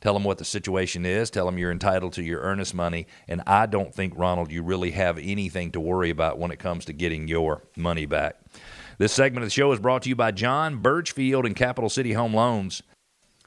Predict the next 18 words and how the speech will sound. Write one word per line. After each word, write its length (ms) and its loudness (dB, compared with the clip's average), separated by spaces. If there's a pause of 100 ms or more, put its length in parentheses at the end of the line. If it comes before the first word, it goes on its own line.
John 300 8
makes 240 2
it 80 0
his 120 0
mission 340 2
to 60 0
guide 360 4
each 360 -2
home 280 0
buyer 340 2
step 300 0
by 120 0
step 280 0
through 100 -10
the 120 -2
entire 340 0
loan 200 -2
process 680 0